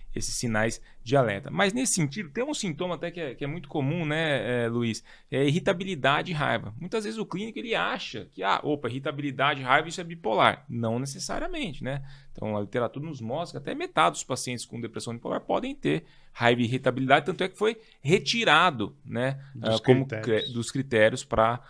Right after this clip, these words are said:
Speaker 1: a gente pensar num quadro,
Speaker 2: Uhum.
Speaker 1: ah, um sintoma contrapolar, né? Ou seja, um,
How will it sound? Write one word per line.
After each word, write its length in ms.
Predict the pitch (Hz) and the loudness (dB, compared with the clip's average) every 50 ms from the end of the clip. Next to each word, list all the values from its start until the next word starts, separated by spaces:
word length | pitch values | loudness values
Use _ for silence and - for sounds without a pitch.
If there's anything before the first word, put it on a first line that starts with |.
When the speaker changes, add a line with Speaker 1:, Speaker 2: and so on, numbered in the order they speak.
| - - _ - | -20 -20 _ -6
Speaker 1:
a 80 | 113 | -2
gente 180 | 107 110 110 - | -2 -2 -2 -2
pensar 300 | - 113 107 - 107 107 | -4 -4 -2 -2 -2 -2
num 140 | 117 113 104 | -2 -4 -2
quadro, 500 | - 98 101 104 107 104 113 107 101 95 | 0 4 4 4 4 4 2 2 2 2
Speaker 2:
Uhum. 160 | 117 120 143 151 139 - - - | 0 -4 -6 -10 -12 -14 -14 -6
Speaker 1:
ah, 140 | - 110 107 | -2 0 0
um 140 | 104 104 104 | 0 0 0
sintoma 340 | - - 117 - 120 117 113 | 0 0 2 4 4 4 4
contrapolar, 840 | - - 120 123 - 123 117 - - 117 107 104 101 98 92 90 90 | 4 4 4 4 4 2 4 6 6 8 8 8 6 4 2 0 -2
né? 140 | 95 98 98 | -2 -2 -2
Ou 80 | 95 90 | -2 -4
seja, 300 | - - 101 95 90 95 | -2 -2 -2 0 0 -2
um, 240 | 95 98 98 98 | -2 -2 -2 -4